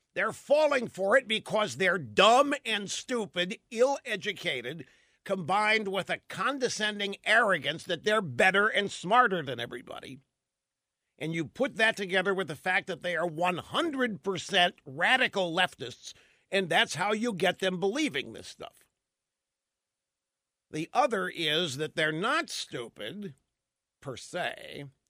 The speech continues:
that they just have this narrative that this is what they think of us, that this is what they think of Trump, and this is what they tr-, think of Trump supporters. Without evidence, they believe.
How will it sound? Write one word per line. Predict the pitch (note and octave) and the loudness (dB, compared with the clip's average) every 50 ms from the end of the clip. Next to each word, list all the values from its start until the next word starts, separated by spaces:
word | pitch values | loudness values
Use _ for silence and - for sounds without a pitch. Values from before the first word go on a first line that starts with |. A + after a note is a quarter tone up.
| _ _ _ _ _ _ _ _ _ - | _ _ _ _ _ _ _ _ _ -12
that | G#2+ - | -10 -4
they | - F3 F3 D#3 | -2 -2 -2 0
just | B2 F#3 F3+ D#3 - - | 0 -2 -2 -2 -4 -4
have | C#3 E3 F3 E3+ D3 | -2 0 0 0 0
this | D3+ D#3+ - - | -4 -6 -6 -6
narrative | D3 D#3 C#3 C#3+ E3 F3+ G#3+ F#3 C#3 | -4 -2 -2 0 2 0 0 0 -2
that | D#3 D3 F#2+ A2+ | -8 -10 -6 0
this | C3+ F3+ A3+ A3 - - - | 2 2 2 2 -2 -6 -4
is | - G3+ A#3+ - C#3+ | -2 -2 -2 -2 -4
what | C3 D#3 A#3+ C4 - | -2 -2 -2 -2 -2
they | - D3 G#3+ C4+ D#4+ | 2 4 4 4 4
think | C#4 - - D#4+ F#4+ F#4 - | 2 2 4 4 4 6 4
of | E4 E4+ C#4+ | 4 4 6
us, | F#4 F4+ E4+ - - - - - - _ _ _ _ _ _ _ _ _ _ _ _ _ _ _ _ _ _ _ _ | 6 6 4 4 0 -6 -10 -10 -12 _ _ _ _ _ _ _ _ _ _ _ _ _ _ _ _ _ _ _ _
that | - C#3 - | -8 -8 -6
this | - E3 E3+ - G#3+ | -4 -4 -4 -2 -4
is | B3+ F#3 F3+ | -4 -2 2
what | G#3+ C4+ C#4 - | 2 2 4 6
they | C#4 C4+ | 4 4
think | A#3+ - A#3 C4 C4+ G3 | 4 4 2 2 2 2
of | E4 A#3 - | -2 -4 -4
Trump, | - - B3 B3+ D#4 - | -4 -2 0 0 0 -4
and | - G3+ D3+ | -6 -10 -8
this | D3+ E3+ - F#3 | -8 -8 -6 -6
is | G#3 D#3 | -6 -6
what | E3 A3 B3 - - | -4 -6 -6 -4 -2
they | A#3+ A#3 | -4 -4
tr-, | F#3+ - F3+ A3+ C#4 C4+ _ _ | -2 -2 -2 -2 -2 -4 _ _
think | - G3+ A3+ - C4 | -6 -4 -2 -2 -2
of | - | -4
Trump | - - B3 C#4+ A#3 | -2 -4 -4 -4 -6
supporters. | - - A#3+ - - A#3 A3+ A3 A3+ A#3 A3+ - - _ _ _ _ _ _ _ - | -8 -12 -10 -4 -4 -4 -2 -2 -6 -8 -10 -12 -18 _ _ _ _ _ _ _ -14
Without | G#2 A#2 C#3+ F3+ F3+ - A#3+ A#3+ C4+ D4+ D4+ - | -6 2 2 4 4 6 6 6 4 4 2 0
evidence, | - C#4 B3+ G#3+ F#3 F3+ F#3+ G#3 - - - | -2 -2 0 0 -2 -4 -4 -6 -8 -12 -14
they | C3 A2+ C3 D#3+ G3 A3 | -8 -2 2 2 2 2
believe. | F3+ B3+ B3+ A#3+ G#3+ A3 D4 E4+ F4+ F4 D#4 - - - - | 2 2 0 0 0 0 2 4 4 2 2 0 -4 -12 -20